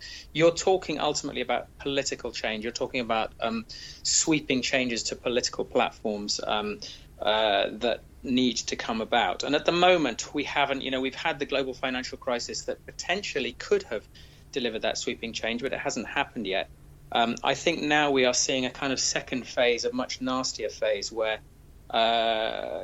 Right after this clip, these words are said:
you know, the poli-, you know, the right kind of ch-, political changes are very much possible, but there are also changes that go in the other direction. So we are in a very interesting time now. Um, but I think, you know, you do need a completely new political, um,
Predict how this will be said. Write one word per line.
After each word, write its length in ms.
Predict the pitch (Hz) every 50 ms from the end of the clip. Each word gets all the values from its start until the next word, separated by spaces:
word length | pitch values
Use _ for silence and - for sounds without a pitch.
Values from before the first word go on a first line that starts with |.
| 95
you 180 | 95 107 147 139
know, 160 | 139 127 123
the 220 | 123 139 131 127 123 - - -
poli-, 320 | - 165 175 - - 160 165
you 60 | 160
know, 100 | 156 139
the 100 | 143 147
right 220 | 156 165 170 170
kind 160 | - 175 160
of 80 | 147 143
ch-, 160 | - - -
political 340 | - 160 165 160 - - 139
changes 380 | - - 147 147 143 127 120 139
are 360 | 131 135 135 127 127 127 131 - - - - -
very 120 | 143 143
much 280 | 139 131 123 - - -
possible, 400 | - 160 151 - 131 104 110 110
but 140 | 120 123 -
there 120 | 127 123
are 40 | 127
also 340 | 127 123 - - 123 113 110
changes 360 | - - - 123 123 117 107
that 120 | 110 95 - - -
go 200 | 120 113 110 107
in 160 | - 101 113
the 100 | 117 117
other 140 | 113 117 110
direction. 460 | 107 110 113 117 110 - - - -
So 160 | - - 139 139
we 100 | 143 156
are 160 | 160 165 165
in 80 | 147
a 40 | -
very 280 | - 135 127 127 - -
interesting 580 | 139 139 131 - - 123 - - - 117 110
time 360 | 104 - - 127 131 127 117 101
now. 180 | 87 92 - - - - - - - - - - -
Um, 240 | - 123 120 113 - - 123 117
but 120 | 143 139
I 100 | 143 143
think, 340 | 139 - 170 156 143 135 -
you 80 | 139 131
know, 60 | 123
you 200 | 120 120 127 127
do 240 | 120 - 151 151 147
need 200 | 139 127 123 117
a 300 | 113 - 113 117 117 113 - - - - - - - -
completely 540 | - 131 131 - - - - - - 117
new 260 | 113 113 117 117 113 113
political, 720 | - - 127 117 117 - - - - 120 110 107 104 -
um, 240 | - 110 107 107 101